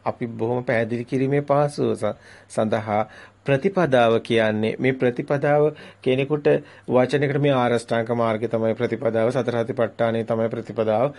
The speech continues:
ඔහොම කියන්න පුළුවන්. නමුත් ඒක දැනුම. ඔබ මිදිලාද දුකෙන්? ඔබ ලෝකෙන් මිදිලාද? ඔබ මෙලොවෙනුත් මිදිලා පරලොවෙනුත් මිදිලාද?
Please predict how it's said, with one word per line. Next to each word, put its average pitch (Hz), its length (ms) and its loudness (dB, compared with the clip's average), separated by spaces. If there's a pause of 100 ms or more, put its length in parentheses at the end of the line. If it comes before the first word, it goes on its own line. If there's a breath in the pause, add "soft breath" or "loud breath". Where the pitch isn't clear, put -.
(200 loud breath)
ඔහොම 196 300 -2
කියන්න 160 360 2
පුළුවන්. 202 360 -4 (760)
නමුත් 220 280 -8
ඒක 226 120 -2
දැනුම. 220 420 -2 (440)
ඔබ 147 180 2
මිදිලාද 156 520 0
දුකෙන්? 113 380 -4 (1600)
ඔබ 143 120 2
ලෝකෙන් 156 420 4
මිදිලාද? 170 500 -2 (580)
ඔබ 123 140 0
මෙලොවෙනුත් 123 580 2
මිදිලා 143 280 2
පරලොවෙනුත් 123 600 2
මිදිලාද? 147 380 2